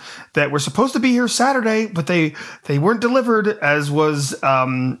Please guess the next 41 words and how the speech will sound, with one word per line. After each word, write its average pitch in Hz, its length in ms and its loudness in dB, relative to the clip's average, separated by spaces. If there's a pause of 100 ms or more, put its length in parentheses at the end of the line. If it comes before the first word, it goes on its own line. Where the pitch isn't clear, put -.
(120)
directed 160 520 0
by 156 240 2
the 147 500 -2
guaranteed 285 760 0
delivery 277 420 0
by 247 180 0
Saturday 220 580 0 (120)
U 190 140 2
S 196 100 -2
Postal 202 320 0
Service. 143 440 0 (420)
So - 180 -2
I 135 120 2
need 160 120 0
to 147 80 -2
go 147 140 0
down 156 180 2
to 156 60 -4
the 143 80 -2
Postal 170 340 0
Service 165 320 0
after 285 340 2
this 294 340 -2
little 262 380 2 (220)
recording 220 400 2
session, 190 580 2 (320)
um, 143 440 2
here 165 240 2
in 165 80 0
Kanab 151 420 0
and 139 260 0
try 156 300 0
and 135 420 0 (160)
grab 151 520 2 (160)
what 147 240 -2
they 147 160 2
haven't 156 300 0
delivered 147 440 2
yet. 135 340 2
And, 127 540 0
um, 156 480 -4